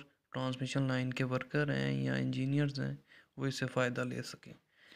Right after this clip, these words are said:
ये मैंने initially एक टावर, अ, टावर का स्ट्रक्चर बनाया हुआ है, ताकि आसानी से आपका टाइम भी ज़ाया ना हो और आप ईजीली इस, अ, वीडियो से आप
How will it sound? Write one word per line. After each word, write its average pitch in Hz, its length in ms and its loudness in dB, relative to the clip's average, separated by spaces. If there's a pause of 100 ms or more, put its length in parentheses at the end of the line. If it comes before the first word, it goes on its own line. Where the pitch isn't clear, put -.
(380)
ये 139 120 4
मैंने 143 340 8
initially 147 480 4
एक 143 240 6
टावर, 135 340 4
अ, 135 1120 0
टावर 135 240 4
का 139 120 0
स्ट्रक्चर - 380 -2
बनाया 131 340 2
हुआ 147 280 4
है, 147 60 2 (880)
ताकि 135 380 2
आसानी 131 460 2
से 147 320 0 (120)
आपका 131 280 -2
टाइम 135 300 4
भी 143 80 4
ज़ाया 135 280 2
ना 139 140 2
हो 143 260 -2 (600)
और 139 100 -4
आप 131 260 0 (120)
ईजीली 139 640 2 (100)
इस, - 380 -2 (160)
अ, 127 40 -2 (280)
वीडियो 131 340 0
से 139 200 2
आप 139 120 2